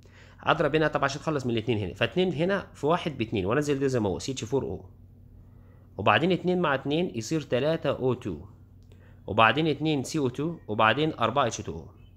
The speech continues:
خلاص انا كده وزنت المعادله مية في المية. هو بيقول لي الكوفيشنز بتاع الاكسجين راح يكون كام؟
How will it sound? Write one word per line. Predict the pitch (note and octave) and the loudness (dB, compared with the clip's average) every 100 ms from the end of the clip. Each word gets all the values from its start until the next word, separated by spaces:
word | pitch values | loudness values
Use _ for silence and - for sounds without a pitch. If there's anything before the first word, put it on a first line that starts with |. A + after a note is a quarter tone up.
| - - - - - - - - - | -20 -20 -20 -20 -20 -20 -20 -20 -20
خلاص | - C3 A2 - | -2 0 0 0
انا | D3 | -2
كده | C3+ D#3+ D#3+ D#3+ - | 0 0 0 -2 -4
وزنت | G#2 G#2 C3+ C#3 | -2 0 0 -2
المعادله | B2 A#2 C3+ B2 | -4 -2 -2 -2
مية | B2+ B2+ | -2 -2
في | A2 | -2
المية. | F#2+ F2 | -6 -4
هو | C3 | -2
بيقول | F3+ G3 | 0 2
لي | F3+ | 0
الكوفيشنز | - G3 F#3+ - - D3 B2+ | -2 -4 -4 -6 -4 -2 -2
بتاع | - C#3 D#3+ | -2 -2 -2
الاكسجين | C3+ C3+ B2 A#2+ G2+ | -4 -4 -4 -2 -2
راح | A2+ - | -2 -4
يكون | B2 E3 D#3+ | -4 -2 -2
كام؟ | B2+ C#3+ D3 C#3 | 0 2 2 0